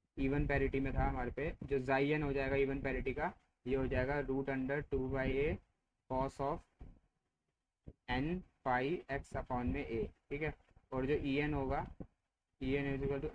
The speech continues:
n square pi square h cut का square divided by two time m a square, where n belongs to even odd number,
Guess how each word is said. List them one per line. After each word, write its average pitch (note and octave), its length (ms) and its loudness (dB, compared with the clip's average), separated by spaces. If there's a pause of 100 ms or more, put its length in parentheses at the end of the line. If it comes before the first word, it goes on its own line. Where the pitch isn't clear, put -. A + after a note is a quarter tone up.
n C#3 140 0
square C#3 340 -2 (100)
pi C#3 80 2 (120)
square C#3+ 420 -4
h C3+ 180 -6
cut C3+ 220 -4
का C#3 100 0
square D3 320 -2
divided C3+ 480 0
by C3+ 80 0 (160)
two C3+ 160 0 (160)
time C3+ 180 -2 (120)
m D3 100 -4 (140)
a A#2+ 180 0
square, G#2+ 260 -2 (440)
where C3+ 260 2
n C#3+ 140 0
belongs C3 420 -2
to D#3 80 -2 (160)
even A#2 220 0
odd A#2+ 200 2
number, G#2+ 240 -6